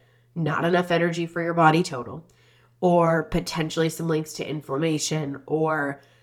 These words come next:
something having to do more with the hormonal side of that body system. There's so many reasons that your gut health might be off in H A. But regardless of the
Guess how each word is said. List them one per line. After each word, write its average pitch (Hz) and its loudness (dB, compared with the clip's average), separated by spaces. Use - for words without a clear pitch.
something 165 0
having 147 0
to 151 -8
do 156 0
more 151 -4
with 151 -4
the 143 -2
hormonal 151 0
side 143 -2
of 139 -8
that 135 -2
body 143 -4
system. 131 -10
There's 151 -6
so 165 -2
many 143 -4
reasons 131 -10
that - -6
your 147 -4
gut 147 -4
health 139 -12
might 135 -4
be 175 -10
off - -2
in - -16
H - -10
A. 196 2
But 208 8
regardless 185 2
of 147 -6
the 143 -2